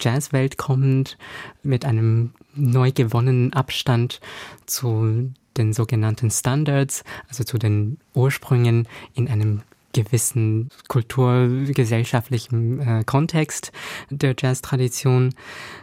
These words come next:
dann auch eine neue Sprache finden kann. Wir finden es beide, glaube ich, sehr spannend, miteinander zu improvisieren.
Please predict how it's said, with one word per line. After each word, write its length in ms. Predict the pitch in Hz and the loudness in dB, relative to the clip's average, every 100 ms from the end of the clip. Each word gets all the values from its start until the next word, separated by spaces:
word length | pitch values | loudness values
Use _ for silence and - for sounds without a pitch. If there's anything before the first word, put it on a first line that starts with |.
| _ _ | _ _
dann 220 | 131 131 | 0 2
auch 400 | 135 135 - - | 0 0 -4 -4
eine 180 | 135 117 | 0 2
neue 240 | 120 120 | 2 0
Sprache 400 | - - 143 139 | 0 0 0 0
finden 380 | - 110 - 113 | 0 -2 -2 -6
kann. 280 | - 110 104 - - - - - - - - - | -2 -2 -2 -10 -18 -18 -16 -16 -18 -20 -20 -10
Wir 220 | 139 139 | 0 2
finden 380 | - 156 - 143 | 4 0 2 2
es 260 | 131 - - | 2 -4 -2
beide, 580 | 123 131 135 127 123 123 _ _ | 0 2 2 2 2 -2 _ _
glaube 280 | - 123 113 | -4 -4 -2
ich, 240 | 113 - - | -4 -6 -12
sehr 220 | 143 127 | -4 -2
spannend, 640 | - - 127 135 131 - - | -2 -2 0 2 0 -4 -2
miteinander 540 | 131 - 123 123 120 117 | 0 0 0 2 0 0
zu 120 | 147 | 0
improvisieren. 920 | 127 - 120 117 110 117 110 107 | 0 0 0 0 0 0 0 0